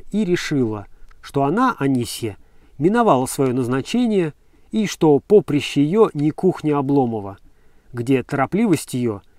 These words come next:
вечно бьющаяся нервическая лихорадочность движений, устремлена только на то, чтоб подхватить на лету уроненную Захаром тарелку или стакан, и где опытность ее и тонкость соображения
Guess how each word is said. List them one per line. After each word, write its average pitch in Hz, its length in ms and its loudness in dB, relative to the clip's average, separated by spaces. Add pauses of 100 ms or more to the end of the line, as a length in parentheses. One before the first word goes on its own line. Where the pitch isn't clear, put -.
(220)
вечно 143 500 0
бьющаяся 135 920 0
нервическая 143 640 -2
лихорадочность 131 760 -2
движений, 131 640 2 (340)
устремлена 151 600 0
только 139 320 0
на 143 160 -2
то, 196 260 2 (260)
чтоб - 240 -4
подхватить 151 600 -2
на 139 60 2
лету 151 440 2
уроненную 151 560 2
Захаром 135 460 0
тарелку 147 520 2
или 139 240 0
стакан, 120 560 -4 (460)
и 131 80 -8
где 123 200 0
опытность 135 640 -2
ее 127 300 0 (260)
и 139 100 -2
тонкость 135 440 0
соображения 139 840 0